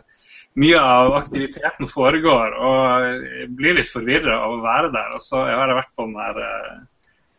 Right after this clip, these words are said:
Reddit-gruppa Kotaku in Action, som vel også er en sånn der, eh, tung, eh, tung Gamergate-sentral. Og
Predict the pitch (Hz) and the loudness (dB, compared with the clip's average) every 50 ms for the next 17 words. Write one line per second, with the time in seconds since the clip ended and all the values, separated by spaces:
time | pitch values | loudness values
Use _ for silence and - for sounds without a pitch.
0 | _ _ _ _ 120 117 127 127 131 143 147 147 - _ _ _ - 147 139 143 | _ _ _ _ 0 0 0 2 2 2 0 0 0 _ _ _ 2 4 4 6
1 | 139 139 139 135 131 139 143 143 - _ _ _ 120 110 107 104 - - _ - | 6 6 6 4 4 2 -2 -2 -4 _ _ _ 0 0 0 0 -2 -10 _ -2
2 | 139 131 127 - - 127 107 107 117 123 - - - - 117 110 - 120 113 113 | -2 -2 -2 -4 -4 -4 -4 -2 -4 -4 -6 -6 -10 -10 -10 -12 -10 -10 -6 -4
3 | 117 127 135 120 107 110 110 110 - - - 123 120 113 117 120 120 117 120 60 | 0 2 2 2 2 0 -2 -4 -10 -14 -14 -12 -12 -12 -12 -14 -14 -12 -12 -10
4 | - 131 131 - 127 127 131 135 - _ _ _ _ _ _ _ _ _ - - | -10 -10 -10 -10 -12 -16 -18 -20 -20 _ _ _ _ _ _ _ _ _ 0 4
5 | 147 147 143 131 127 120 117 113 117 113 113 117 117 - - - 151 135 127 127 | 4 6 6 6 6 4 2 2 2 2 2 0 -2 -2 -4 -2 0 2 2 2
6 | 123 127 135 147 147 143 151 147 151 147 - - 165 151 143 - 160 143 139 131 | 2 2 2 2 2 0 0 0 0 -2 -2 -2 -2 -2 0 2 4 6 6 6
7 | 120 110 113 123 - | 4 2 0 -2 -4